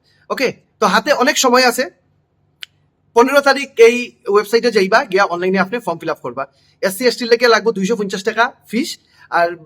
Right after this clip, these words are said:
বাকি সবের লেগে লাগবে পাঁচশো টাকা ফিস। ওকে, তো আশা করি আমি বুঝাইতে পারছি। পনেরো তারিখ থেকে একত্রিশ তারিখ পর্যন্ত সময় আছে। যারা যারা এই ডিগ্রি পাস করছে সবাই বেশি বেশি করিয়া, মানে, আহ, সরি,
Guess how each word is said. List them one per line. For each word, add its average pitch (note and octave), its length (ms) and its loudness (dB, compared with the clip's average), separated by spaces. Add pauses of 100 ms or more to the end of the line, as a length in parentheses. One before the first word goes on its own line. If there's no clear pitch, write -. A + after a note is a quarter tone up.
বাকি F3 220 -2
সবের A3 240 -2
লেগে G#3 180 -2
লাগবে F#3 240 -4 (240)
পাঁচশো E3+ 260 -4
টাকা A#2+ 160 -14
ফিস। - 300 -20 (380)
ওকে, F#3+ 240 -2 (400)
তো G3+ 100 2
আশা A#3 300 2
করি C#4 160 0
আমি C4 140 0
বুঝাইতে A#3+ 320 -2
পারছি। A#3+ 320 0 (120)
পনেরো A3+ 240 4
তারিখ A#3 180 0
থেকে B3 140 -4
একত্রিশ G#3 320 -6
তারিখ A#3 160 0
পর্যন্ত G3+ 260 -2
সময় G#3 300 -4
আছে। G#3+ 220 -6 (360)
যারা B3 260 4
যারা C#4+ 140 2
এই C#4+ 80 -2
ডিগ্রি A3+ 240 0
পাস A3+ 180 2
করছে A3 320 -2
সবাই A3 240 -2
বেশি A#3+ 320 0
বেশি C4 180 -4
করিয়া, A3+ 360 4 (840)
মানে, G3 400 0
আহ, E3+ 120 -2
সরি, E3 240 -6